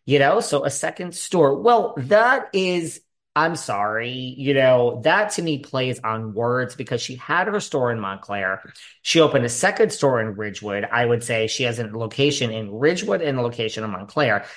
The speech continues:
That is not the case. The store relocated. The store closed down in, and I'm not a hater. I'm really not a hater of Melissa Gorga.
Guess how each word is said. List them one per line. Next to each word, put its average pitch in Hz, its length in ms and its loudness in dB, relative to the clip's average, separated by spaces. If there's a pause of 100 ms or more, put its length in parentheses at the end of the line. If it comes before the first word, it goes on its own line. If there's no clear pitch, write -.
That 165 100 -2
is 156 160 0
not 143 540 2
the 120 60 -6
case. 110 460 -6
The 123 120 -6
store 131 720 2
relocated. 139 760 -2
The 113 60 -12
store 107 400 -4
closed 143 680 2
down 160 480 2
in, 135 240 -6 (320)
and 214 80 2
I'm 240 160 2
not 247 200 4
a 254 80 4
hater. 185 560 0
I'm 170 140 -6
really 359 200 -6
not 339 200 -2
a 330 80 -2
hater 277 340 -2
of 135 120 -6
Melissa 156 320 -6
Gorga. 170 400 -4